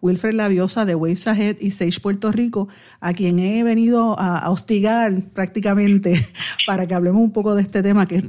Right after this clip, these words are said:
es engorroso y es duro, pero es importante que lo hablemos para que no se repitan estos casos. Wilfred, muchas gracias por estar en Blanco y Negro con Sandra.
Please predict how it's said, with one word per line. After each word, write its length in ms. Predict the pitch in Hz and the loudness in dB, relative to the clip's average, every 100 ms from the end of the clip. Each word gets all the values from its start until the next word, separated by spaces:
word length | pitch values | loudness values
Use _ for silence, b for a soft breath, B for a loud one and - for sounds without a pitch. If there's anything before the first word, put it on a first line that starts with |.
| - | -2
es 240 | 185 - - | -2 -2 -2
engorroso 720 | 214 208 180 190 208 202 208 | 4 4 4 2 0 -2 -4
y 80 | 175 | -4
es 160 | 180 180 | -4 0
duro, 340 | 226 214 175 | 2 2 0
pero 280 | 170 160 151 B B B B B | -2 -2 -4 B B B B B
es 140 | - 214 | 0 2
importante 480 | 214 214 214 214 | 2 2 0 2
que 80 | 202 | 0
lo 80 | 196 | 0
hablemos 340 | 190 202 208 | 2 4 2
para 260 | 196 170 156 | 2 -2 -2
que 140 | 165 | 0
no 100 | 160 | 0
se 140 | 175 190 | 0 0
repitan 460 | 185 180 180 170 | 0 -2 -2 0
estos 220 | 165 190 180 | -2 -4 -4
casos. 320 | 160 156 180 | -4 -2 0
Wilfred, 340 | 180 190 220 | 0 2 2
muchas 260 | 196 180 208 | 2 2 -2
gracias 320 | 196 196 190 | -4 -4 -4
por 160 | - 160 | -4 -4
estar 240 | 156 156 | -2 -2
en 100 | 170 | 0
Blanco 240 | 165 165 175 | 0 0 -2
y 40 | |
Negro 240 | 165 165 156 | -2 -4 -6
con 180 | 160 | -6
Sandra. 380 | - 151 151 147 | -6 -8 -8 -10